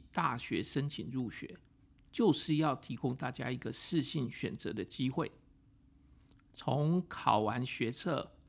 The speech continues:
一直到交出申请入学的申请表，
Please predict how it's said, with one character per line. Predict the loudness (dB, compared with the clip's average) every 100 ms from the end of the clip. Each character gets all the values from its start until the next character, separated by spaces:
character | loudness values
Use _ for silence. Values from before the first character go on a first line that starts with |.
| -20 0
一 | 2
直 | 2 0
到 | 0 6 8 6 0 -12
交 | 0 4 4
出 | 2 -2 2 2 2
申 | 0 2 4
请 | 2 0 -2 0
入 | 2 4
学 | 2 -2 -4
的 | -2 -2
申 | -2 2 2
请 | 2 -2
表， | -2 -4